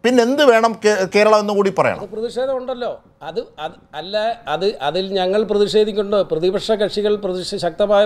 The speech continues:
Speaker 2: പ്രതിഷേധം, ജി എസ് ടി അടക്കമുള്ള വിഹിതം കേരളത്തിന് തരാത്തതിൽ ശക്തമായ പ്രതിഷേധം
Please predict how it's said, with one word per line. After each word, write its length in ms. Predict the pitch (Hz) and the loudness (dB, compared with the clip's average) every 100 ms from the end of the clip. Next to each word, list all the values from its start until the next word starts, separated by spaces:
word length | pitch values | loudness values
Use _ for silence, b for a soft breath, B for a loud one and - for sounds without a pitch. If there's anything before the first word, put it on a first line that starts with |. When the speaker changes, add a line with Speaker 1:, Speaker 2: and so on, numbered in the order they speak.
| 190 | 2
Speaker 2:
പ്രതിഷേധം, 460 | 180 196 208 190 196 b b b - | -4 -2 0 0 -2 b b b -10
ജി 100 | 160 214 | 0 0
എസ് 120 | 214 | 2
ടി 60 | 226 | 2
അടക്കമുള്ള 540 | 214 202 220 214 214 214 185 | 2 2 0 0 2 2 2
വിഹിതം 380 | 175 196 208 220 196 | -4 0 0 0 2
കേരളത്തിന് 460 | 185 202 208 214 202 | 0 2 -2 -4 -2
തരാത്തതിൽ 640 | 190 196 202 208 208 214 b b - | 2 2 0 -2 -4 -4 b b -4
ശക്തമായ 400 | 175 170 233 240 226 | -4 0 4 4 4
പ്രതിഷേധം 380 | 214 226 240 | 0 2 2